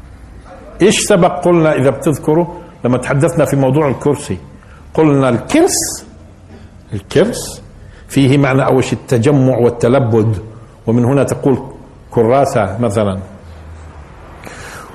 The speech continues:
وإذا بدنا نلخص معنى الكرسي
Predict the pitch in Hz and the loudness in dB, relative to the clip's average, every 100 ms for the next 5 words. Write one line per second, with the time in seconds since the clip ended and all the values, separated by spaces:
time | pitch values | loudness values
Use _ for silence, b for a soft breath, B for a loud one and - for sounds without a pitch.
0 | - - - 127 139 151 147 165 208 - | -20 -8 0 4 4 4 4 4 4 4
1 | 185 - 165 190 185 147 - 220 220 254 | 2 2 2 2 2 2 2 0 2 2
2 | 285 269 | 4 2